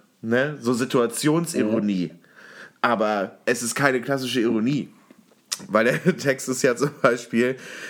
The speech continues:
Speaker 1: ähm, äh, äh, äh, bla, bla, bla. <laughs> A, a traffic jam when you're already late, a no smoking sign on your cigarette break.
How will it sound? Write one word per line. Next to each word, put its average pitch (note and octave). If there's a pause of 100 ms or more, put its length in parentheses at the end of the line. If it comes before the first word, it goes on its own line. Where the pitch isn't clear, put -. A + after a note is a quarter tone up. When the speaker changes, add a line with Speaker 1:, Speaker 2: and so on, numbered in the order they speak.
(160)
Speaker 1:
ähm, G#2 (1120)
äh, F#2+
äh, F#2+
äh, F3 (540)
bla, F#2+
bla, F#2
bla. G#2 (140)
<laughs> D#3+
A, -
a -
traffic F3+
jam C#3+
when A#2+
you're B2
already B2
late, A#2 (200)
a G#2
no A#2
smoking D#3+
sign C#3+
on A#2+
your A#2
cigarette B2
break. F#2+